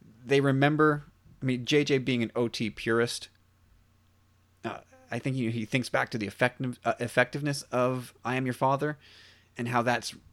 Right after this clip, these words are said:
resonated for forty years and how it permeated pop culture.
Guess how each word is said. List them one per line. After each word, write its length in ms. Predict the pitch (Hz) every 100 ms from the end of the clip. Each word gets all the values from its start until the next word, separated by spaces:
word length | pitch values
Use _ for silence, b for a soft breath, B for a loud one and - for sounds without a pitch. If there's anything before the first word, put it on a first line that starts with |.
| -
resonated 460 | 127 123 135 127
for 100 | -
forty 380 | 107 - 139 135
years 440 | 127 151 156 156
and 100 | 110
how 140 | 104 104
it 80 | - _ _ _ _ _ -
permeated 480 | - 151 143 135 127
pop 220 | 135 -
culture. 440 | 143 143 160 151